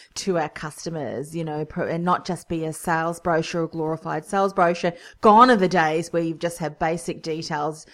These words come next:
um, contact details, and then hope that your ideal client is going to ring you, because of the fact that there is so much clutter online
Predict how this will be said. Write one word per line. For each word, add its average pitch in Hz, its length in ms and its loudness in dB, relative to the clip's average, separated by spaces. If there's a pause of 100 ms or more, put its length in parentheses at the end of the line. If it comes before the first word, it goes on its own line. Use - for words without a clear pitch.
(260)
um, 156 360 -4
contact 220 540 2
details, 160 560 -4
and 156 140 -4
then 156 100 -6
hope 160 320 -6
that 151 140 -4
your 156 260 -4
ideal 156 340 -6
client 151 440 -8
is 160 100 -10
going 151 320 -6
to 160 140 -6
ring 208 240 -2
you, 156 160 -2
because 233 520 4
of 202 100 -4
the 185 80 -2
fact - 320 -2
that 165 120 -6
there 175 180 0
is 185 240 -2
so 185 240 -4
much - 300 -4
clutter 190 580 -4 (440)
online 156 800 -2